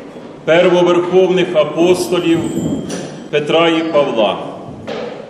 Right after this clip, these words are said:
І ще більше вітаю вас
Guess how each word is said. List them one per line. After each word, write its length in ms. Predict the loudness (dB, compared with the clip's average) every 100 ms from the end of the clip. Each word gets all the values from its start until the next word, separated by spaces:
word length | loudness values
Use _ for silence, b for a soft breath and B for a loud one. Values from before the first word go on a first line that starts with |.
| -18 -20 -20 -20 -20 -20 -20 -20 -16 -14 -14 -12
І 100 | -8
ще 300 | -8 0 2
більше 440 | 2 0 -2 0 2
вітаю 580 | 2 2 2 4 4 4
вас 560 | 2 2 -2 -6 -8